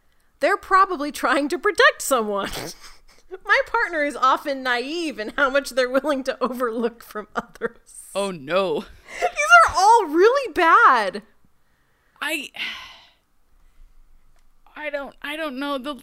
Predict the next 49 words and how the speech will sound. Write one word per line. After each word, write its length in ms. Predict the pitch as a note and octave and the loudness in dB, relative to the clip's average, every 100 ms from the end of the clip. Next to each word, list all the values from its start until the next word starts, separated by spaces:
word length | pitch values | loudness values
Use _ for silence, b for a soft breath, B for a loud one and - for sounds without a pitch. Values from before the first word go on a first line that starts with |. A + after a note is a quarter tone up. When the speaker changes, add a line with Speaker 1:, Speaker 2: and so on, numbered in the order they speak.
| - | -8
Speaker 2:
second 240 | G4+ G#4+ | -8 -8
to 80 | F#4+ | -10
last 320 | D4 D#4 E4+ | -6 -6 -6
one, 140 | E4+ D4+ | -10 -4
the 160 | C#4 | -4
"they've 280 | A3+ C4 B3+ | -2 -2 -2
hurt 120 | C4+ | -6
me 100 | D4 | -8
before, 220 | D4 C4+ C4+ | -8 -6 -6
I 40 | |
don't 100 | C#4+ | -6
think 100 | C4+ | -6
I 40 | B3 | -6
can 100 | B3 | -8
tolerate 440 | A#3 A#3 B3+ C4+ | -8 -10 -10 -12
it 60 | B3+ | -12
again," 320 | B3+ C4+ C4 | -10 -8 -8
has 220 | B3+ A#3+ | -8 -6
a, 180 | A3+ G#3 | -6 -8
like, 440 | F#3 F3+ E3+ - - _ _ _ - | -10 -14 -14 -18 -20 _ _ _ -14
a 80 | D#3 | -12
tough 340 | - B3+ B3 | -10 -10 -10
love 320 | A3 A3 C4 D4 | -8 -4 -4 -4
answer 400 | D#4+ D#4+ F4 E4 | -6 -6 -8 -10
to 280 | - E4+ E4+ | -10 -8 -8
it. 360 | E4+ - - _ _ _ _ _ _ _ _ _ - | -10 -12 -20 _ _ _ _ _ _ _ _ _ -14
I, 100 | - - - | -14 -14 -14
I 60 | |
guess, 540 | A#3 A3 C4 C#4+ C#4+ - | -12 -12 -10 -10 -10 -12
'cause, 300 | C4+ A#3+ A3 _ | -12 -12 -14 _
okay, 160 | A#3 A3+ | -12 -10
hold 160 | A3 A#3+ | -10 -12
on, 100 | A3+ | -10
let 80 | |
me 60 | B3+ | -10
read 160 | C4+ A#3 | -10 -10
the 60 | |
question 200 | G#3+ F#3 | -12 -12
again. 220 | E3+ D#3+ - b b b | -12 -12 -16 b b b
Right, 120 | A3 | -18
hiding 400 | F#3 G3+ A3+ A#3+ | -14 -10 -8 -8
things 200 | A#3 A3+ | -8 -10
from 140 | A3 G#3+ | -10 -8
you 160 | G#3 | -8
and 100 | G3 | -6
reverting 400 | F#3+ F3+ F#3 G3 | -8 -8 -8 -8
to 60 | G3 | -10
bad 300 | F3 F3 D#3+ | -6 -4 -4
habits. 400 | F3+ D3 C#3+ | -4 -8 -8